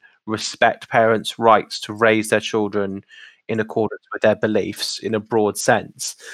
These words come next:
But if you look at one end of the s-, sort of a scale between, you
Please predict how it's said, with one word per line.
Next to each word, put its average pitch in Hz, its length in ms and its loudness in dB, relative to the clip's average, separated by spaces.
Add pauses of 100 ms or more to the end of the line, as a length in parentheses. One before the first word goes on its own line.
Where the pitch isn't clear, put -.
(540)
But 143 160 8
if 151 140 -2
you 156 340 2
look 160 240 2
at 143 120 0
one 147 180 6
end 135 200 4
of 120 60 4
the 120 60 -4
s-, - 260 -6
sort 120 340 0
of - 140 -20
a 120 60 2
scale 127 540 4
between, 113 560 -2
you - 60 -20